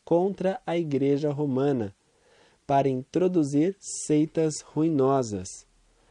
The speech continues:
Suas línguas são de fogo, mal incansável,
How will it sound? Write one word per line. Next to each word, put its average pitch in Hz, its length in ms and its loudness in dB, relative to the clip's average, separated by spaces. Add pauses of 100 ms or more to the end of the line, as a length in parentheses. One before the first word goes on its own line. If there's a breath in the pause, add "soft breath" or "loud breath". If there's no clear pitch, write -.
(160)
Suas 127 480 -4
línguas 185 500 0 (140)
são 156 360 -4
de 165 120 -4
fogo, 143 720 0 (480 soft breath)
mal 170 560 0
incansável, 139 1040 -2